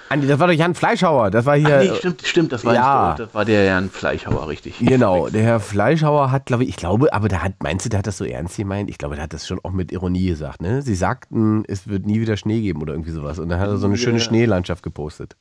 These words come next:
Speaker 2: Ich bin mir bei diesen Leuten, Fleischhauer <laughs> und Poschardt und Reichelt, nicht wirklich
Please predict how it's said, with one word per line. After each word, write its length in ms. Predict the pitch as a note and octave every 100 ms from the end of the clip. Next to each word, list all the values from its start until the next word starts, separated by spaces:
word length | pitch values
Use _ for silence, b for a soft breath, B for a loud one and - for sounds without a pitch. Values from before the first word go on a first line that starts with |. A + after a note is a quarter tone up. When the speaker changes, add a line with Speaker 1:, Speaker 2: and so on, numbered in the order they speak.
| b b
Speaker 2:
Ich 80 | b
bin 120 | A#2+
mir 80 | A#2+
bei 220 | - G2+
diesen 340 | G#2 A2 G#2+ F#2+
Leuten, 840 | F#2 A2 - G#2+ G2 - - - -
Fleischhauer 840 | - - - A2 - G#2+ G#2 G2+
<laughs> 0 |
und 220 | A2 G#2 -
Poschardt 720 | A#2 G#2+ - G2+ - G2+ -
und 320 | A#2+ A2 G2+
Reichelt, 560 | - B2 - B2+ - - -
nicht 520 | A#2+ C3 - B2 -
wirklich 360 | C#3 C3+ A#2+